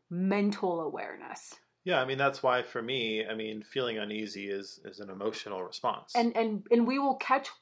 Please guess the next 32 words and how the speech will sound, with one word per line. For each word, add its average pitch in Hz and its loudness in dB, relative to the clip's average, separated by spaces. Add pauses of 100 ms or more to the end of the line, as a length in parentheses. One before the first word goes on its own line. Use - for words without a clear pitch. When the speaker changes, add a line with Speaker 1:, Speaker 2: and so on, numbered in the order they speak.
(120)
Speaker 1:
the 220 6
way 214 8
we 208 -2
feel 233 2
before 202 2
we 202 6
will 185 4
catch - -4
what 180 0
we're 165 -6
thinking. - -10
Speaker 2:
Often. 120 2 (120)
Speaker 1:
Because 214 0
feelings 294 4 (720)
are 214 6
so 240 8
much 247 4
more 226 2
alive 185 4
and 196 -4
so 214 0
much 214 -4
more, 185 0
um, 170 -2 (420)
visible 202 10
and 185 2
aware 180 2
to - -6
us. - -6
When 202 0
Speaker 2:
They're - 6
Speaker 1:
we - 4